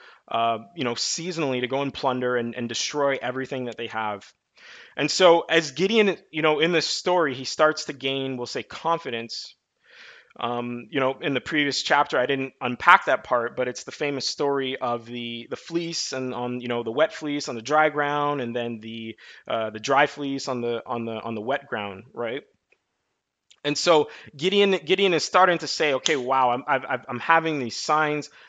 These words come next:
and I, and I'm, I'm starting to see that God is here, is, is with me," right? So when he goes and he assembles, um, you know, as, as big as an army really that he could, right?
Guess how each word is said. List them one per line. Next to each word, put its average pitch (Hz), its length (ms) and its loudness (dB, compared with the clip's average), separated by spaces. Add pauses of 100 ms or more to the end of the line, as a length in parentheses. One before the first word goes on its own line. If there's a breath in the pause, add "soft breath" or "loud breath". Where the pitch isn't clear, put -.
and 131 240 0
I, - 100 -8
and 139 80 2
I'm, 123 220 -2 (100)
I'm 123 100 -2
starting 147 360 4
to 120 60 -2
see 135 240 -6
that 110 140 -8
God 123 280 0
is 113 100 -8
here, 123 300 -6
is, 107 260 -10
is 101 160 -14
with 131 300 -4
me," 101 240 -12 (240)
right? 120 200 -8 (360 loud breath)
So - 120 -2
when 143 80 2
he 143 60 -2
goes 156 400 4
and 147 100 0
he 123 60 -2
assembles, 147 800 0 (260 soft breath)
um, 120 540 -6
you 131 100 -8
know, 120 240 -4
as, 131 200 -4
as 156 180 2
big 165 240 2
as 165 100 4
an 165 80 4
army 170 320 6
really 160 300 0
that 143 120 0
he 131 60 -4
could, 151 360 -2 (440)
right? 131 240 -4